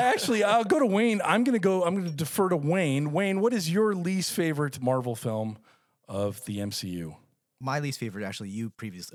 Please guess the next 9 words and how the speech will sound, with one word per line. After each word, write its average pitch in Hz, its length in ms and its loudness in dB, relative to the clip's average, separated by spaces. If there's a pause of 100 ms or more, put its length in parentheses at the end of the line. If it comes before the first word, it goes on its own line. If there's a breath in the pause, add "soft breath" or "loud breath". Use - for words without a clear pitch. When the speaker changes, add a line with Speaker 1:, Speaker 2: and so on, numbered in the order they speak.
(100)
Speaker 2:
was 110 160 -10
on 95 120 -10
your 90 160 -12
list, - 400 -12 (240)
The 101 60 -10
Incredible 98 400 -10
Hulk. - 340 -20 (640)
Speaker 1:
Yeah. 92 220 -10
Speaker 2:
That, 117 240 -10